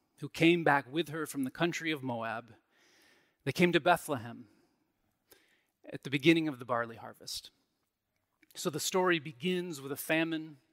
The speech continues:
and with a sense that God has left this nation and these people. And we get to the end of, of this chapter, and it's, it's the beginning of harvest. There's maybe a little bit of hope.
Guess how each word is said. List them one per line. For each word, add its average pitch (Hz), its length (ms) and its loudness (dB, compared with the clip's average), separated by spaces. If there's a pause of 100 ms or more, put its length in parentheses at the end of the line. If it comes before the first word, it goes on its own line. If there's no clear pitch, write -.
(400)
and 131 120 -10
with 120 100 -8
a 120 40 -8
sense 160 500 0
that - 180 -14
God 151 300 2
has 123 200 -8
left 151 600 -2 (500)
this - 240 -6
nation 135 460 -6
and 127 120 -12
these 127 180 -14
people. 120 500 -12 (1300)
And 123 80 -4
we 123 80 -4
get 151 200 2
to 165 80 -8
the 151 200 -2
end 170 280 2
of, 139 300 -6
of 139 140 -10
this 135 160 -8
chapter, 135 540 -6
and 127 100 -12
it's, - 460 -14 (340)
it's - 200 -8
the 135 60 -16
beginning 139 380 4
of 135 80 -6
harvest. 120 580 -10 (2000)
There's 131 180 -6
maybe 160 300 8
a 147 60 4
little 143 200 -4
bit 135 120 -8
of 131 80 -16
hope. 123 260 -18